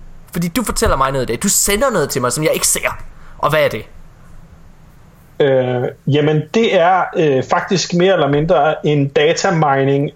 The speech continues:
Speaker 2: af, øh, nogle shards, som man kommer til at kunne samle op.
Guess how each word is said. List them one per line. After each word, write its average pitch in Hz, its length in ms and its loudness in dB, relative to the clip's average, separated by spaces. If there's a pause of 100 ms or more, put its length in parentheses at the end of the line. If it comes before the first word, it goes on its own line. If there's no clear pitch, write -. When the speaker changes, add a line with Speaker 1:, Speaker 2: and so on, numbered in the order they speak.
Speaker 2:
af, 151 440 0
øh, 120 440 4 (180)
nogle 135 400 2
shards, - 920 -2
som 160 200 0
man 131 180 0
kommer 120 220 0
til 185 160 -2
at 147 160 0
kunne 135 120 0
samle 123 440 0
op. - 180 -4